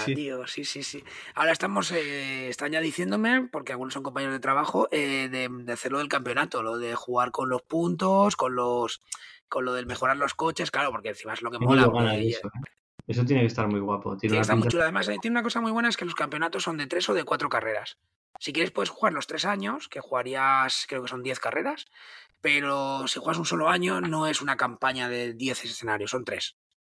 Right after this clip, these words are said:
Speaker 2: Y claro, con tres
Speaker 3: Ya,
Speaker 2: ya te
Speaker 3: ya,
Speaker 2: picas,
Speaker 3: sí.
Speaker 2: pero lo puede, lo puedes terminar. Porque claro, el Gil, la gracia es quedar cuatro, por lo menos cuatro, para que tenga un poquito más de,
Speaker 3: Sí, bueno, y
Speaker 2: de
Speaker 3: que las
Speaker 2: emoción, ¿no?
Speaker 3: partidas no son tan largas, o sea,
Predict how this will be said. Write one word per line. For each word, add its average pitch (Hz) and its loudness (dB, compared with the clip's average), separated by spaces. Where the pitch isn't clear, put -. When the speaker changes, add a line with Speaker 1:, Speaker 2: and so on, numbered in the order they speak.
Speaker 2:
Y 127 -10
claro, 131 0
con 127 0
tres 117 6
Speaker 3:
Ya, 95 4
Speaker 2:
ya 98 2
te 98 2
Speaker 3:
ya, 98 2
Speaker 2:
picas, - 2
Speaker 3:
sí. - -6
Speaker 2:
pero 135 -6
lo 131 -2
puede, 143 -2
lo 139 -2
puedes - 0
terminar. 110 -6
Porque 127 -10
claro, 139 2
el 135 0
Gil, 151 -2
la 151 4
gracia 147 0
es 143 -4
quedar 151 2
cuatro, 120 0
por 127 -4
lo 117 -2
menos 139 -2
cuatro, - 0
para 113 -2
que 117 -4
tenga 117 -6
un 117 -4
poquito 117 -8
más 110 -8
de, 110 -2
Speaker 3:
Sí, 117 -2
bueno, 113 4
y - 6
Speaker 2:
de 127 6
Speaker 3:
que 107 2
las 95 0
Speaker 2:
emoción, 120 2
¿no? - -2
Speaker 3:
partidas 95 0
no 107 -2
son 127 2
tan 95 0
largas, 110 -4
o - -18
sea, 107 -4